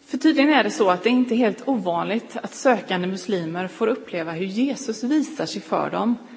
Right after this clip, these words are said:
och talar till dem i deras drömmar. Och detta gör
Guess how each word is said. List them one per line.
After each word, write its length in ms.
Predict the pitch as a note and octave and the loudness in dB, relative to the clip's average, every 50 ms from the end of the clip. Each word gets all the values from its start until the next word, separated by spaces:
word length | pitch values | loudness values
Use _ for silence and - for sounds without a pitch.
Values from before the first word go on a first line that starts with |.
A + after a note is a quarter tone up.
| - - - - | -20 -16 -12 -8
och 120 | A3+ A3 | -8 -8
talar 380 | - - D4 C#4+ B3+ F#3+ G#3 B3+ | -2 2 4 4 4 4 2 0
till 280 | - - G#3+ E3 D#3 D3+ | -2 -2 -4 -4 -4 -6
dem 340 | D#3 D3+ D3 D#3 E3 E3 - - - - | -6 -8 -8 -8 -10 -12 -14 -18 -12 -8
i 220 | - F3 D#3 D3+ - - | -8 -8 -6 -8 -10 -10
deras 280 | - F3 E3 E3 - - | -10 -10 -10 -10 -12 -10
drömmar. 640 | F#3 G#3+ B3+ C4 A#3 F#3 F3 G3+ A#3 C#4+ C4 - - - - - - - - _ _ _ _ _ _ _ _ _ _ _ _ _ _ _ _ _ | -6 -2 0 0 0 0 -2 -4 -4 -4 -4 -6 -10 -14 -20 -20 -20 -20 -20 _ _ _ _ _ _ _ _ _ _ _ _ _ _ _ _ _
Och 100 | - A#3+ | -8 -4
detta 280 | A3+ A#3 - - F3+ G#3+ | -4 -4 -4 -4 -6 -4
gör 380 | A#3 A3+ F#3 E3 D#3 - - | -2 -2 -2 -4 -4 -8 -10